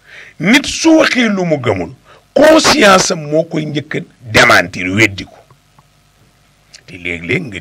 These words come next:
tiim nit di ko tagg te xam ne waxoo dëgg. Léeg-léeg nga tiim nit di ko taggal fekk waxoo dëgg.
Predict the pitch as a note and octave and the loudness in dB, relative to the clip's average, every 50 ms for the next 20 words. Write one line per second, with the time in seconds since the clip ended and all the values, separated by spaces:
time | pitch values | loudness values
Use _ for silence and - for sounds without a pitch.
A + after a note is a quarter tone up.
0 | - _ - F2+ E2 E2 E2 F2+ C3+ - _ - - - G2+ F2+ - - G#2+ A#2 | -12 _ -8 -8 -8 -8 -10 -10 -12 -12 _ -18 -12 -10 -10 -8 -4 -6 -6 -6
1 | C3 F3 E3 - - - - F2+ F2+ F2+ F2+ F2+ F2+ - A#3 C4 G3+ E3 G#2 D#2+ | -6 -8 -8 -6 -8 -6 -8 -8 -10 -10 -10 -10 -6 -6 -6 -6 -6 -8 -10 -12
2 | - - - - - - _ _ _ _ _ _ - G2 F#2 F#2+ G#2 G2 G2 G#2 | -14 -16 -16 -16 -16 -16 _ _ _ _ _ _ -6 -4 -4 -2 -2 -4 -4 -4
3 | A2 G#2+ G2 - - B2 G#2+ F#2 F#2+ G2 C3+ D3+ - - G#2+ - - A2 G#2 - | -4 -4 -6 -2 -2 -2 -2 -2 -6 -8 -8 -10 -10 -16 -16 -10 -10 -10 -6 -6
4 | - A2 G2 E2 A#2+ D3+ D#3 - - - - - - - C#3+ D3+ - F3 F#3 D3+ | -8 -8 -6 -6 -6 -6 -6 -8 -10 -12 -12 -10 -8 -6 -4 -4 -2 -2 -4 -4
5 | C3+ B2+ G#2 F2 - - | -4 -6 -8 -10 -12 -18